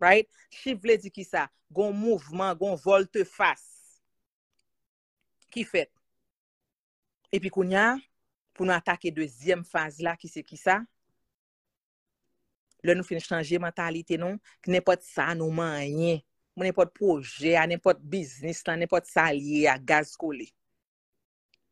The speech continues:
mwen mennen w. Anpil, m pral ouvri mikwo a, voye yon demand pou mwen. M wè Schnaydè Florili. M pa konn si s on erè. Bont li gen lontan depi l te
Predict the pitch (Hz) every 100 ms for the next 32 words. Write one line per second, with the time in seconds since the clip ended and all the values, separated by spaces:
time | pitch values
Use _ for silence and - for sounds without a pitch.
0 | - 175 185 180 175 202 170 127 - _
1 | - 170 170 190 196 185 180 185 180 220
2 | 220 160 180 180 180 202 196 190 202 190
3 | 208 294 - _ _ _ - 190 196 -
4 | 185 165 147 160 - 170 170 165 160 170
5 | 190 202 180 175 160 156 147 160 208 214
6 | - 156 160 - - 170 170 160 151 -
7 | 151 156 156 160